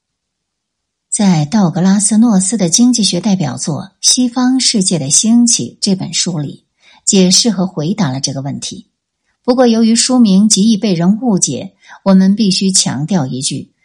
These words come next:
本书研究的对象是西方世界，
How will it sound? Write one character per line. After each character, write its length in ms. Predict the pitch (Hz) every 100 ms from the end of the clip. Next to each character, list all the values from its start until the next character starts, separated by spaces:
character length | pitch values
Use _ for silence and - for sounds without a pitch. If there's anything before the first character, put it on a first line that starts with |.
| _
本 220 | - 196
书 180 | 190 269
研 240 | 226 170 220
究 160 | 269
的 80 | 254
对 180 | 269 233
象 300 | - 233 185
是 240 | - 175
西 380 | 147 - 262 277
方 320 | 269 160 143
世 280 | - 160 120
界， 280 | - -